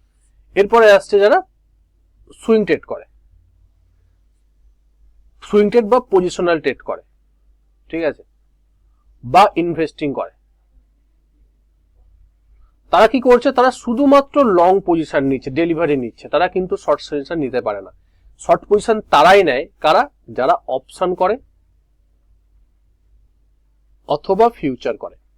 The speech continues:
রাইট? অপশন অথবা ফিউচার যারা করছে তাদেরও কোনো সমস্যা নেই।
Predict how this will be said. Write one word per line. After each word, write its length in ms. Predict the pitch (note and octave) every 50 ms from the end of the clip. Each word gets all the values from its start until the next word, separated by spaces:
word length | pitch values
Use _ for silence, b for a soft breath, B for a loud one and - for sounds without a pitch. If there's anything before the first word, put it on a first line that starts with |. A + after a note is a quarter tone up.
| _ _ _ _
রাইট? 200 | A2 A#2 A#2 - _ _ _ _ _ _ _ _ _ _ _
অপশন 380 | - D#3 - - - - G#3+
অথবা 260 | G3 - - F#3 G3 F#3+
ফিউচার 420 | - - G3 F#3+ F#3 - G#3 F#3+
যারা 220 | E3+ F3+ D#3 D#3
করছে 380 | C#3+ - C#3+ C3+ C3 - - B3 - - - - _ - _ -
তাদেরও 240 | A#3+ A#3 C#4+ C#4+
কোনো 180 | - C#4 B3 B3+
সমস্যা 460 | A#3+ - G3 F3 E3 D#3+ - - E3+
নেই। 160 | D3+ F3+ C#4+